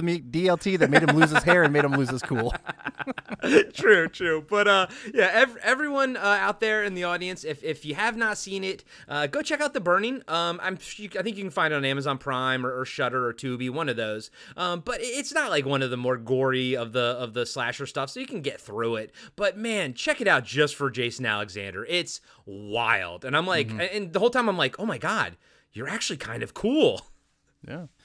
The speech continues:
Speaker 1: Once I had some burning, but some penicillin cleared that right up.
Speaker 2: <laughs> Oh, God, Jesus. <laughs>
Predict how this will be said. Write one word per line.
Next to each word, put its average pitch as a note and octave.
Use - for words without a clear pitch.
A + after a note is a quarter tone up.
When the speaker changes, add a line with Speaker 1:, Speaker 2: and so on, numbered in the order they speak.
Speaker 1:
Once F#3
I F#3+
had D#3+
some C3+
burning, B2
but A#2+
some A#2+
penicillin C3+
cleared B2
that A2+
right A2+
up. G3
Speaker 2:
<laughs> -
Oh, D#3+
God, G#2+
Jesus. -
<laughs> -